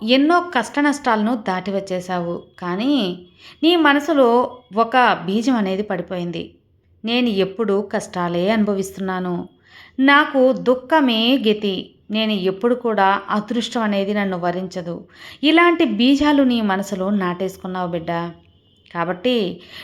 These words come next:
నువ్వు ఏ పని చేయాలన్నా అది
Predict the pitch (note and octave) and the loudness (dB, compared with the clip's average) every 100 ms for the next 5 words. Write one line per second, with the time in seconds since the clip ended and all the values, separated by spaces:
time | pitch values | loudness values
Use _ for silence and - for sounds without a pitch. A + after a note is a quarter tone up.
0 | - C#4 E4 D4 B3+ C4 - G3+ A3+ C4+ | 0 4 6 6 6 4 2 2 4 4
1 | A#3 A3+ A3+ B3+ A#3+ A3 G#3+ G3+ F#3 F#3+ | 2 0 2 2 2 2 0 0 0 0
2 | G3+ - _ _ _ _ G3+ G3+ G#3+ G3 | -2 -8 _ _ _ _ -4 0 0 0
3 | E3 - | -2 -6